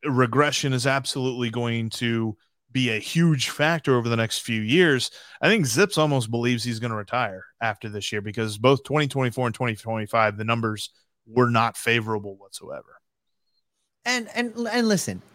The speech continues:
Speaker 2: I'm not attacking Zips here, and I know Jeff's not attacking Zips here.
Speaker 1: No, no, no, no.
Speaker 2: Uh, w-,
Speaker 1: Very
Speaker 2: they
Speaker 1: useful.
Speaker 2: just, they don't watch Joey Votto every day like we do. And, and, and, and listen, if, if anybody can do this, it's Joey Votto, because really,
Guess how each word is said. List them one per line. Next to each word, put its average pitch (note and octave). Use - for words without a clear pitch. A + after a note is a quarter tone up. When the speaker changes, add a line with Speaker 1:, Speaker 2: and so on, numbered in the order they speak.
Speaker 2:
I'm G3+
not F3+
attacking C3
Zips G#2
here, A2
and A2+
I C3+
know C#3
Jeff's A#2
not G#2+
attacking G2
Zips F#2
here. F#2+
Speaker 1:
No, G2+
no, A2
no, G2
no. F#2+
Speaker 2:
Uh, G2
w-, D#3+
Speaker 1:
Very B2
Speaker 2:
they A3
Speaker 1:
useful. C4
Speaker 2:
just, A#3
they C#4+
don't C#4+
watch G3
Joey D3
Votto B2
every A#2
day A2+
like G#2+
we A2+
do. G2+
And, A2+
and, C#3
and, D3+
and G3+
listen, D3+
if, D3
if D3+
anybody B3+
can G#3
do F#3
this, C3
it's C3+
Joey D#3
Votto, C3
because C3+
really, G3